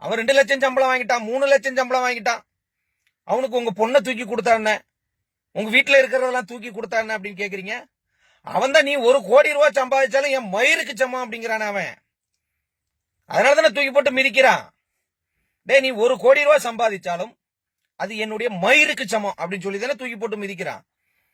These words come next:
அப்ப யதார்த்தத்தை சொல்லி கொடுங்க நீங்க. நான் என்ன சொல்றேன்,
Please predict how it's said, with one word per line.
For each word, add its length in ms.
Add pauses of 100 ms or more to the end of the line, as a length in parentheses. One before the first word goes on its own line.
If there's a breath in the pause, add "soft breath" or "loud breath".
(160)
அப்ப 180
யதார்த்தத்தை 720
சொல்லி 240
கொடுங்க 280
நீங்க. 240 (580)
நான் 100
என்ன 180
சொல்றேன், 480